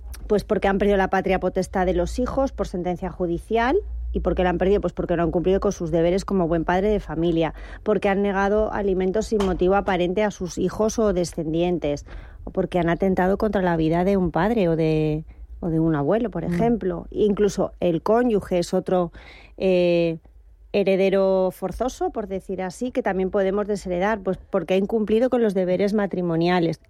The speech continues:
Speaker 1: infidelidad, abandono del hogar, eh, porque ha negado alimentos. Vemos que es una causa común en todos los,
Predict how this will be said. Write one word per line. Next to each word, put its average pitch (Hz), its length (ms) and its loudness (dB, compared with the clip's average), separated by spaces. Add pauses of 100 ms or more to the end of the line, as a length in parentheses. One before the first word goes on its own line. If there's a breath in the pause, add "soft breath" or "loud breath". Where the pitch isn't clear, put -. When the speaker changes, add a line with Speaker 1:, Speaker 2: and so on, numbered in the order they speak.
(200)
Speaker 1:
infidelidad, 165 760 0
abandono 156 440 0
del 151 140 0
hogar, 165 540 0 (340 loud breath)
eh, 185 200 0
porque 190 280 0
ha 190 80 2
negado 202 340 2
alimentos. 185 480 2
Vemos 185 240 0
que 214 100 -4
es 185 60 -8
una 202 160 -2
causa 196 340 -2
común 196 340 0
en 202 120 2
todos 190 300 0
los, 185 420 0